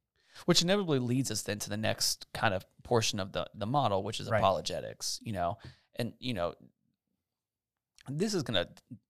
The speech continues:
Speaker 1: vary from person to person on how,
Speaker 2: Sure.
Speaker 1: how, how much they're into just the study of apologetics in general, how, how they would engage. But really, when we say apologetics, we're just, we're looking at those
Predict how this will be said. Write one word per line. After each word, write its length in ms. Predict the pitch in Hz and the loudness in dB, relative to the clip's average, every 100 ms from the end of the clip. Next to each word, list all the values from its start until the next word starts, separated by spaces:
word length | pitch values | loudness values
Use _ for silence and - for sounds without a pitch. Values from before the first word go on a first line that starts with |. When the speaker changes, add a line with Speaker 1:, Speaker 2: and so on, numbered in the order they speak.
| _ | _
Speaker 1:
vary 260 | 101 90 90 | -4 -4 -2
from 160 | 87 - | -8 -6
person 360 | 98 95 92 | -4 -4 -6
to 80 | 95 | -8
person 400 | - 87 - 90 | -4 -2 -2 -2
on 140 | 85 | -6
how, 320 | 95 92 90 92 | -2 2 2 0
Speaker 2:
Sure. 80 | - - - - - | -6 -20 -20 -20 0
Speaker 1:
how, 240 | 117 107 - | 6 6 6
how 220 | 127 107 | 4 4
much 260 | 104 98 | 4 -2
they're 140 | - 85 | -4 -6
into 420 | - 95 98 80 | -6 -6 -4 -4
just 260 | 85 95 - | -2 -6 0
the 60 | |
study 320 | - - 90 95 | -2 0 0 -2
of 60 | |
apologetics 720 | - - - - - - - - | -4 -2 0 0 -4 -6 -6 -8
in 120 | - | -2
general, 960 | 127 139 131 127 123 120 120 120 113 - _ _ | 2 4 4 4 6 6 4 2 -2 -10 _ _
how, 160 | - 92 | -4 -4
how 200 | - - | -2 2
they 80 | 107 | 2
would 100 | 101 | 0
engage. 220 | 104 101 | -4 -6
But 120 | 120 151 | -4 -2
really, 180 | 208 190 | 0 0
when 140 | 151 | 0
we 100 | 180 | -2
say 200 | 214 151 | 0 0
apologetics, 640 | 127 - 82 85 87 71 - | -2 0 -2 -2 -6 -6 -6
we're 120 | 127 | -6
just, 380 | 131 131 - - - _ _ | -2 0 0 -2 -20 _ _
we're 140 | 135 131 | -2 2
looking 400 | 165 190 170 143 | 2 0 -2 -4
at 100 | - | 0
those 420 | 107 104 104 | 0 0 -2